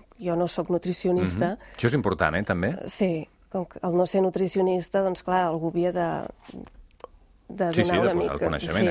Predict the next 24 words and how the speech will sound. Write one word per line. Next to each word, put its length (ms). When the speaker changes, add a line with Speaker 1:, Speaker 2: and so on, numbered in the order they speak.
Speaker 2:
aquí, 100
Speaker 1:
exacte. 220
Speaker 2:
de 80
dir 140
que 80
és 80
com 180
s'ha 140
de 60
distribuir 380
tot 120
Speaker 1:
Sí, 40
Speaker 2:
plegat, 360
no? 120
Speaker 1:
sí, 200
sí. 200
I 80
la 100
veritat, 360
però, 180
és 140
que 260
és 160
uns, 280